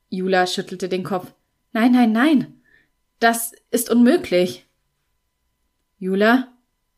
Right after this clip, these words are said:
Die Stimme war ihr vertraut. Sie schüttelte weiterhin den Kopf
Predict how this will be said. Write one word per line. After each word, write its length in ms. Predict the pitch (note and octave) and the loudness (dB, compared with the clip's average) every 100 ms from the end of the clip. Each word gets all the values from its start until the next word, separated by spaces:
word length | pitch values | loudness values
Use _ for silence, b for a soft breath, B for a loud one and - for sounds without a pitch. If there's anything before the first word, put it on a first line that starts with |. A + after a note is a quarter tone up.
| _ _ _ _ _ | _ _ _ _ _
Die 80 | G#3+ | -10
Stimme 400 | - A3+ G#3+ G3 | -4 -4 -2 -4
war 120 | G3+ | -4
ihr 100 | G#3 | -4
vertraut. 640 | G3+ G#3 - G3+ F#3 F3+ - _ _ _ _ _ | -6 -10 -6 -6 -6 -8 -20 _ _ _ _ _
Sie 240 | A3 A3 | -6 -4
schüttelte 460 | A3+ C4+ B3+ B3 A#3 | -4 -6 -6 -8 -4
weiterhin 420 | A3+ A#3+ A#3+ G3 | -4 -4 -6 -6
den 160 | F#3+ G3+ | -8 -10
Kopf 380 | - A3+ A3+ | -6 -6 -6